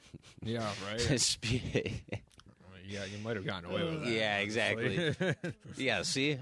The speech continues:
Speaker 1: Other, I've been trying to make company phone calls and ta-, and speaking to managers and getting phone numbers since nineteen ninety-three, baby.
Speaker 2: <laughs>
Speaker 1: Let's go. Anybody needs their boss talk to?
Speaker 2: Oh
Speaker 1: <laughs>
Speaker 2: my
Speaker 1: I'm the
Speaker 2: God.
Speaker 1: guy.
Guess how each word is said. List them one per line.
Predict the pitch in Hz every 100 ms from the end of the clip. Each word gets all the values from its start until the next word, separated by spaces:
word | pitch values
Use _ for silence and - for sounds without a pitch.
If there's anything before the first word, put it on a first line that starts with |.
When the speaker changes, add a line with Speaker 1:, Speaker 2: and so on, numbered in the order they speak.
| -
Speaker 1:
Other, | 127 131 131 131 123 -
I've | 131
been | 139 123
trying | - 139
to | 131
make | 127 120 - - 101 -
company | - 139 113 120
phone | 113 127 120 113
calls | 135 113 113
and | 110
ta-, | 98 123 113
and | 113
speaking | - - 120 117
to |
managers | 110 107 107 107 104
and | 95
getting | 104 92
phone | - 110 101
numbers | 101 95 98 -
since | 95 -
nineteen | 104 101 110
ninety-three, | 98 98 95 110 101 95
baby. | 98 95 92 95 95 139 113 165 139
Speaker 2:
<laughs> | 160 117
Speaker 1:
Let's | 120 113
go. | 131 - 110 98 - 165 - -
Anybody | 110 123 131 123
needs | 120 123 120
their | 123
boss | 113 113 110 120 -
talk | 143 120 -
to? | 135 123 127 107 - - - - - -
Speaker 2:
Oh | 113 107
Speaker 1:
<laughs> |
Speaker 2:
my | - -
Speaker 1:
I'm | 127 131
the | 123
Speaker 2:
God. | 104 95
Speaker 1:
guy. | 117 104 95